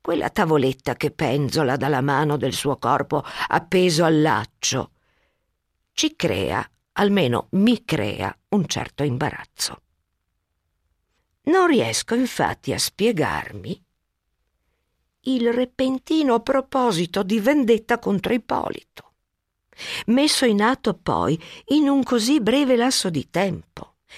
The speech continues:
e con tanta lucidità. Invece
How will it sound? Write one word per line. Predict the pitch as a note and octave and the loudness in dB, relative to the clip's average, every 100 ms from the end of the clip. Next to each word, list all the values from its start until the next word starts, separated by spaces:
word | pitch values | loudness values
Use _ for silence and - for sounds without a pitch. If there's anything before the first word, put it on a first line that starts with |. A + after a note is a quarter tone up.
| - | -4
e | - C#4 | -2 0
con | C#4 A3 | 2 0
tanta | - D#4+ A4 G#4 E4 | 0 0 2 2 0
lucidità. | D4+ D4+ C#4+ F#3 F3+ - - - _ _ _ _ _ _ _ _ _ _ _ _ _ | 0 0 -2 -2 -4 -8 -18 -20 _ _ _ _ _ _ _ _ _ _ _ _ _
Invece | C#3+ D3 B2 A#2+ - D3 F3+ | -4 -2 -2 -6 -4 -4 -6